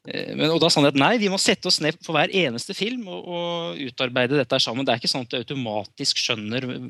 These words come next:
hva Tim Burton vil, bare fordi de har jobbet sammen i tjuefem år. Så det er jo litt morsomt da, kan man jo si.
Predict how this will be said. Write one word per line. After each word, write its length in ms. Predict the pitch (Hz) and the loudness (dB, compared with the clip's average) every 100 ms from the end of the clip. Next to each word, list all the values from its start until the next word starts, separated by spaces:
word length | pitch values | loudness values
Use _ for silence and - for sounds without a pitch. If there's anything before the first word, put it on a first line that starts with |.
| 123 | -8
hva 160 | 113 107 117 - | -6 -4 -6 -6
Tim 140 | 117 | -4
Burton 300 | 110 95 123 117 | -4 -4 0 0
vil, 160 | 156 139 | 0 -2
bare 160 | 123 117 | -6 -2
fordi 160 | 113 113 | -2 0
de 20 | |
har 80 | 120 | -2
jobbet 180 | 101 98 | -2 -2
sammen 240 | 110 110 110 | -2 -2 -4
i 60 | |
tjuefem 300 | 127 120 117 131 | -2 -2 -2 -4
år. 140 | - _ _ - - - - - _ _ _ _ | -8 _ _ -20 -18 -18 -18 -20 _ _ _ _
Så 220 | - 135 131 131 | -2 0 2 4
det 80 | |
er 80 | 190 | 6
jo 60 | 156 | 4
litt 140 | 123 | 2
morsomt 260 | 117 - 110 107 | 0 0 0 -4
da, 80 | 104 | -4
kan 140 | 107 | -8
man 100 | 107 | -8
jo 460 | 107 - - 120 - _ | -10 -14 -18 -20 -20 _
si. 160 | - | -8